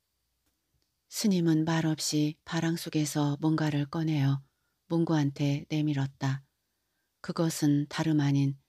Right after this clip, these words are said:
빛바랜 목걸이였다. 몽구가 순영에게 만들어준 바로 그 산딸기꽃 조개껍질 목걸이. 옆에서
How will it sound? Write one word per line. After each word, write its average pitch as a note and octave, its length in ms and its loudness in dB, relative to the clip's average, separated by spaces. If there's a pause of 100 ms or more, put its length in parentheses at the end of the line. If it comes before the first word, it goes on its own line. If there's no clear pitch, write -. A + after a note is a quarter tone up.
(300)
빛바랜 D3+ 580 0
목걸이였다. C#3 840 -2 (880)
몽구가 E3 540 0
순영에게 D#3 680 0
만들어준 C#3+ 680 -2 (500)
바로 D#3 380 -2
그 D#3 200 -4
산딸기꽃 D3+ 840 -4 (640)
조개껍질 C#3+ 840 -4
목걸이. C#3 560 -4 (2500)
옆에서 E3 680 0